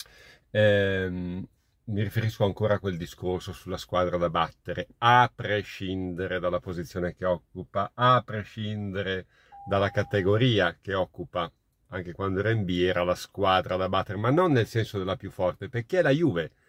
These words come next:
E se tu anche la incontri da disastrato, la vuoi bat-,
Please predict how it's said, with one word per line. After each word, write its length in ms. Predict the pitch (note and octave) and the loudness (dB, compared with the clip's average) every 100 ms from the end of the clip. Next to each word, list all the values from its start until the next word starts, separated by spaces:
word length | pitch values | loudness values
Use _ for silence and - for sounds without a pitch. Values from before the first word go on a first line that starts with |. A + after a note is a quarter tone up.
| _ - - | _ -20 -16
E 100 | - | -6
se 140 | A2+ C#3+ | 0 2
tu 100 | G3+ | 4
anche 260 | G#3+ D#3 | 2 2
la 80 | C#3 | 2
incontri 420 | B2 A#2 E3 B2 | 2 4 2 2
da 140 | G#2+ G#2 | 2 2
disastrato, 840 | F#2+ B2 A2+ - - G2 E2 - | 4 4 4 0 -2 0 0 -2
la 100 | G2+ | 0
vuoi 240 | G#2 D#3 A2 | 2 2 2
bat-, 280 | A#2+ C#3 | 2 2